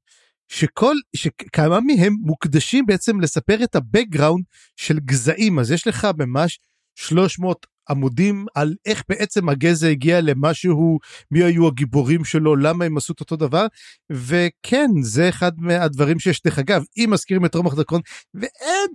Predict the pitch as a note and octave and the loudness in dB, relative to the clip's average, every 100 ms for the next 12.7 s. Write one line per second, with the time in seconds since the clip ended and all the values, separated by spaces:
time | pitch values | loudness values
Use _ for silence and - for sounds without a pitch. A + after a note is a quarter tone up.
0 | - E4 A#3 - A3 G#3+ A3 G3+ F3+ F3 | -4 -2 0 0 2 2 2 -2 0 0
1 | - F#3 - F3 D#3+ D#3+ D#3 - C3+ C3 | 0 -2 -2 -2 0 0 0 0 -2 -2
2 | B2+ _ _ _ _ D#3+ F3+ G#3+ F#3 E3+ | -8 _ _ _ _ -4 0 0 2 2
3 | D3 G3 - D#3 A#2+ G3+ B3 C3 C#3 _ | 2 0 0 -2 2 0 2 0 0 _
4 | _ _ _ _ D#3 - F#3+ B3 B3 C3+ | _ _ _ _ -12 -2 0 2 2 0
5 | _ - _ _ _ - D3 D#3 A3+ E3+ | _ -20 _ _ _ -2 2 2 2 0
6 | G#2+ D#3 C#3 A#2+ A2+ _ - _ C#3+ C#3+ | 0 0 0 0 -4 _ -20 _ -2 0
7 | G#3 - G#3 G3+ E3+ D#3+ F#3+ F3 G#3+ A#3+ | 0 2 2 2 2 2 0 2 0 2
8 | C#3+ A#2 C#3+ C3+ E3+ F3 - D3+ B2+ F3+ | -2 -4 -2 0 0 -2 -2 -4 0 0
9 | - G3 _ F3 F3 - - D3+ F3+ E3+ | 0 -8 _ -6 -4 -6 -12 -8 -6 -4
10 | D#3 E3 A#3+ B3 - _ _ _ - D3+ | -2 -2 -2 -6 -8 _ _ _ -4 2
11 | D#3 - D#3 D#3+ D#3+ G3 A#3 G3+ - D3+ | 2 2 2 2 2 2 2 -2 -2 -6
12 | C#3+ C3+ F3 B3 A3 D#3+ | -4 -2 -2 0 0 0